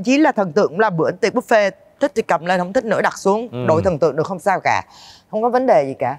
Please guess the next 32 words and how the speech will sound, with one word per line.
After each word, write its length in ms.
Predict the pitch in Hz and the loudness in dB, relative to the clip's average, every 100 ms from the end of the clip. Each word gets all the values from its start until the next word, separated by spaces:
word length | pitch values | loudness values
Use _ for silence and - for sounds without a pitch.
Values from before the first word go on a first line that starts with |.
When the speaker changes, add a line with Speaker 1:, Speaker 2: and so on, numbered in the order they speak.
| _ _ _ _ - | _ _ _ _ -4
Speaker 1:
Nhưng 240 | 254 254 | 0 2
mà 280 | 196 160 143 _ _ _ _ _ _ _ _ - - | 2 2 -2 _ _ _ _ _ _ _ _ -16 -4
mỗi 280 | 226 190 | 0 2
con 220 | 294 262 214 | 2 0 2
người 260 | 165 160 | 4 4
á, 200 | 190 208 - | 2 0 -4
một 80 | 175 | -4
khi 220 | 240 226 | 0 0
họ 400 | 196 76 - - _ _ 196 | 2 0 -4 -12 _ _ -2
đáng 340 | 208 233 330 | -2 0 0
ngưỡng 220 | 247 262 | 0 2
mộ 220 | 226 131 208 | 2 2 -2
đến 200 | 233 254 | -2 -2
mức 100 | 262 | 0
độ 180 | 247 127 | 0 -2
mà 80 | 160 | -2
có 80 | |
thể 100 | 196 | -2
trở 160 | 147 143 | 0 -2
thành 180 | 180 156 | -2 -6
thần 160 | 156 | -4
tượng 180 | - 139 | -2 -2
của 80 | 139 | -2
các 160 | 247 220 | -6 -4
bạn 160 | - - | -4 0
trẻ, 280 | 107 156 190 - - - | 2 2 0 -6 -18 -8
đều 300 | 226 185 143 - | -2 0 0 0
có 100 | 220 | 0
lý 180 | 247 | 0
do 240 | 240 180 156 | 0 0 -2
của 100 | |
nó. 80 | 104 | -8